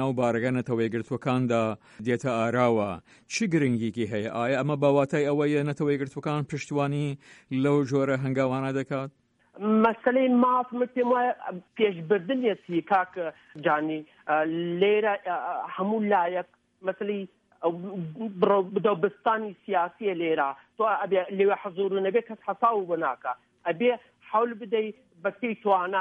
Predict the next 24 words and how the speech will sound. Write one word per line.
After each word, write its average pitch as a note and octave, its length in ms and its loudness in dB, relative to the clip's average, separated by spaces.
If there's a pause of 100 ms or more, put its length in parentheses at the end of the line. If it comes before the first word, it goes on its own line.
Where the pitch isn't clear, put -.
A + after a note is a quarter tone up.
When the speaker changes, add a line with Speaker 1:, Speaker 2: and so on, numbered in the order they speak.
(140)
Speaker 2:
هەرچی G3+ 420 -8
زۆرتر، G3+ 380 0 (280)
ئە، E3+ 80 4 (540)
قەزیەکە F#3+ 340 -2 (140)
بناسێنیت. F3 720 -2
ئە، F3+ 100 -2 (380)
دەنا، G3 240 4 (120)
ئە، F3 80 -2 (320)
خەڵک G3+ 200 -8 (120)
نازانێ، F3 480 0 (280)
ئە، D#3 60 -4 (600)
زۆر A3 220 4
کەس A3 140 -2 (120)
لەوانەیە G#3+ 380 0
نەزانێ G#3 300 -2 (100)
کورد D#3+ 180 -8 (260)
چی G#3 180 -8
بەسەر F3 360 0
هاتووە. C#3+ 420 0 (320)
ئێستەکە F3+ 420 -2 (340)
زۆربەکە G3 440 0
گۆڕاوە. G#3 420 2 (220)
بەڵام G#3 240 -2 (420)
لە F3+ 100 6